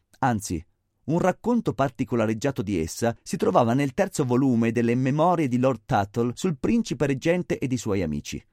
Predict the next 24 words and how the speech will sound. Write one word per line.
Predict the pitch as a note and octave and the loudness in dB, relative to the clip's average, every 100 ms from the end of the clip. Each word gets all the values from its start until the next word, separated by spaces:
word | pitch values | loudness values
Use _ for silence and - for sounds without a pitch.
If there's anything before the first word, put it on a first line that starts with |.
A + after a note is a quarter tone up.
| _ _ _ | _ _ _
Il | - C3+ | -8 -2
fantasma | F3+ - G2 F#2+ G#2 A#2 | -2 2 0 0 -2 0
desiderava | C3+ C#3+ C#3 G#2 F#2 | 0 0 0 0 0
dunque | A#2+ D3 A2+ | -2 -2 -2
di | A#2 | -4
provare | B2 B2 F#2 E2+ A#2 | -2 0 0 0 -2
che | - | -2
egli | G2+ F2 A2+ - | -2 0 -2 -4
non | - F3 | -2 0
aveva | F3+ E3+ | 2 0
perduta | C#3 B2+ C3 - B2 E2+ | 0 -2 -2 -2 -2 -2
la | G#2 | -2
sua | - | -2
influenza | A2+ G2+ A2+ G#2+ A#2 G2 | -4 -2 -2 0 -2 -4
sui | G2+ | -8
Chilton, | - G2 D#2 - E2 D#2+ _ _ _ _ | -8 -8 -8 -6 -6 -8 _ _ _ _
coi | - G3 | -4 -4
quali, | - G2 D#2+ F2+ G#2+ | 2 2 4 0 0
del | C2+ G#2+ | 0 -2
resto, | F2+ E2+ - - A#2 - | -2 -6 -6 0 0 4
era | F#3 | 2
parente | F#3 D#3 C#3+ C#3 C3 | 4 2 2 0 -2
per | B2+ | 0
alleanza, | A#2 G#2 F2 E2+ - G#2+ | 0 0 0 -2 -4 -6